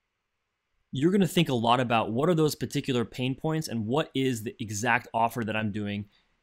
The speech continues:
to address those particular pain points. There's a lot of different ways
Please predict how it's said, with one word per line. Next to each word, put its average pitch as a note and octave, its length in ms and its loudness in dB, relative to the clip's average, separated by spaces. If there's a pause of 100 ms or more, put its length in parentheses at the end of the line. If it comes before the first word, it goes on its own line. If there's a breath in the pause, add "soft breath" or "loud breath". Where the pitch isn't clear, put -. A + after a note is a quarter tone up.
(160)
to A2+ 440 0
address A2 420 0
those G#2+ 180 -6
particular G2 420 -10
pain G#2 240 -6
points. - 380 -14 (1400 soft breath)
There's D3 140 0
a D#3+ 60 8
lot D3+ 220 6
of F3 80 4
different E3+ 280 -2
ways A#2 640 0